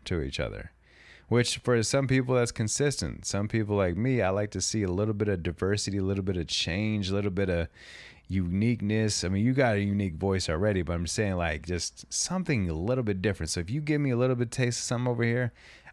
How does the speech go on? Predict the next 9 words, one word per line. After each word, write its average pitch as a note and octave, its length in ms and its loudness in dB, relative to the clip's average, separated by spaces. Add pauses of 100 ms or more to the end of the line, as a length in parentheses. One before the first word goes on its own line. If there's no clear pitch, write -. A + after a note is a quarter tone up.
(100)
I A2+ 100 2
don't C3 160 0
always A2+ 340 0
wanna G#2 200 0
hear G2 280 0 (160)
all G2 440 0
the F#2 120 -2
way F2+ 240 -2
through. D#2+ 460 -4